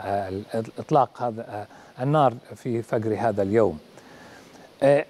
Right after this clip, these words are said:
هل تشهد أو شهدت في، في مد-، في، آه، أوقات سابقة عمليات إطلاق نار مشابهة؟ يعني هل هذه الحادثة في هذه المدينة متوقعة أو،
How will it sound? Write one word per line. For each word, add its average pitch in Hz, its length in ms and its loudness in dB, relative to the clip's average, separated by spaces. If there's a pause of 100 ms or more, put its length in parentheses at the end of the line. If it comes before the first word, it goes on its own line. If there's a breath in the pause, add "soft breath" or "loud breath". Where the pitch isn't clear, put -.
(180)
هل 226 560 2 (200)
تشهد 220 400 2
أو 165 140 2
شهدت 196 460 2
في، 165 560 2
في 156 260 -2
مد-، 160 340 2
في، 156 280 4
آه، 135 240 0
أوقات 135 500 2
سابقة 165 560 2
عمليات 156 680 2
إطلاق 165 300 2
نار 156 220 0 (200)
مشابهة؟ 151 640 4 (400 loud breath)
يعني 127 240 4
هل 170 180 4
هذه 170 280 4
الحادثة 151 680 2
في 156 200 0
هذه 156 280 2
المدينة 147 540 2 (760 loud breath)
متوقعة 170 880 4
أو، 165 420 2